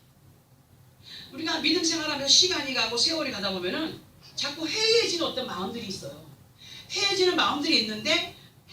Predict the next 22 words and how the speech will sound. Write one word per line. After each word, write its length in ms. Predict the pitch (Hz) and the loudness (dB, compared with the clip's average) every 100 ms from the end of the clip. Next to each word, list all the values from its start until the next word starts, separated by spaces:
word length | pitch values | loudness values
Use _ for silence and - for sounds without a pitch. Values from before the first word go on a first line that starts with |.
| - | -16
그런 320 | - 302 349 | -4 -2 0
십 300 | 320 - 381 | 4 6 6
년이 220 | 381 381 339 | 4 2 2
가고 220 | 277 277 | 0 2
이십 220 | 254 285 | 0 0
년이 120 | 277 | 0
지나가면서 840 | - - - 202 190 277 - - - | 0 0 -2 -4 -2 0 -2 -4 -8
우리가 240 | 285 285 | -4 -4
더 180 | - 285 | -4 -4
해야 200 | 311 339 | -2 -2
될 120 | 294 | -4
것이 180 | 247 226 | -4 -4
뭐냐면 500 | 180 175 277 - - - - _ _ - | -4 -4 -4 -6 -8 -16 -20 _ _ -8
아는 560 | - 311 370 392 392 | 0 4 4 4 2
만큼 580 | 359 262 254 349 381 - - - _ _ | 2 2 2 4 4 2 -10 -20 _ _
내게 400 | 185 240 330 370 | -6 -4 0 0
있어서 640 | 254 247 220 302 349 392 - - _ - | 0 0 0 2 2 2 -2 -18 _ -12
하나님이 400 | - 349 359 349 | -6 0 0 2
싫어하는 440 | 330 392 359 311 254 | 4 4 2 -2 -4
것들을 440 | 202 220 247 254 | -8 -6 -8 -4
잘라내는 800 | - 370 381 359 262 233 190 - | -2 0 2 4 2 -2 -6 -12
것들이 540 | 202 190 202 190 175 | -14 -12 -8 -6 -6